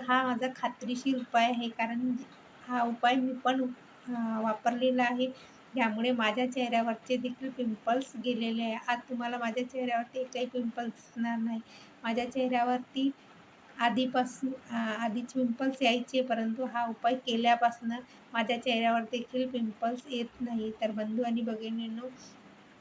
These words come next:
हा उपाय शंभर टक्के कारगर असा आहे आणि तो तुम्ही वापरावा असं मला वाटते, म्हणून मी हा व्हिडिओ तुमच्यासाठी खास तयार केलेला आहे. तर बंधू आणि भगिनींनो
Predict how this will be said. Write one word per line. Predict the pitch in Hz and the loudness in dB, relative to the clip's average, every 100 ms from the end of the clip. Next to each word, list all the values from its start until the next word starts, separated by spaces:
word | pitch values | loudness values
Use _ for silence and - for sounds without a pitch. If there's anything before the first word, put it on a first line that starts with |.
| - 190 | -12 -2
हा | 233 | 0
उपाय | 233 - 240 | 0 2 2
शंभर | 254 254 240 247 | 4 0 0 0
टक्के | 262 254 - 277 | -2 -4 -2 -2
कारगर | 269 226 226 214 254 | 0 0 0 0 0
असा | 240 233 240 | 0 -2 -2
आहे | 240 214 226 220 - - - | -2 0 -4 -4 -12 -16 -4
आणि | 240 247 | -2 0
तो | 247 247 | 0 -2
तुम्ही | 254 233 254 | 0 0 0
वापरावा | 254 214 - 233 226 233 | 0 -4 -2 0 2 2
असं | 233 - | 0 -2
मला | 226 220 226 | -4 -2 -2
वाटते, | 220 - - 233 | -4 -6 -8 -4
म्हणून | 226 233 | -2 0
मी | 240 254 | 0 -2
हा | 220 226 - - | -2 -6 -8 -10
व्हिडिओ | 226 214 226 | -6 -4 -4
तुमच्यासाठी | 226 226 226 233 233 - 247 - | -6 -8 -8 -8 -10 -12 -10 -4
खास | 247 247 247 | -4 -4 -4
तयार | 226 214 | -2 -2
केलेला | 214 214 214 220 | -4 -4 -2 -2
आहे. | 226 220 - - - - | -2 -6 -10 -20 -14 -4
तर | 226 | 0
बंधू | 226 214 | 0 0
आणि | 233 240 | 0 0
भगिनींनो | 233 214 226 220 226 247 | -2 -2 -4 -4 -6 -6